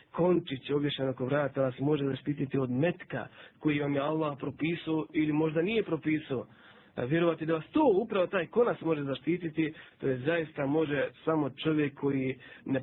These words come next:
poznaje svoju vjeru, čovjek čiji je intelekt na veoma niskom,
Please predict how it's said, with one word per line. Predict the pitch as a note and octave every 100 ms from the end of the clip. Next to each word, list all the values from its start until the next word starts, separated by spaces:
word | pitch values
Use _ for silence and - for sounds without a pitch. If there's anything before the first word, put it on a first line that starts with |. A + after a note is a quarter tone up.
| -
poznaje | D#3 D3 C#3+ B2
svoju | C3+ C3+
vjeru, | C3 D3+ C#3+ C#3 -
čovjek | D3+ C#3 B2+ B2+ -
čiji | C#3
je | C3
intelekt | D3 C#3 C3 B2 -
na | B2+ B2+ A#2+
veoma | C3 D3+ D3+ C3 B2
niskom, | C3 - B2+ A#2+ G#2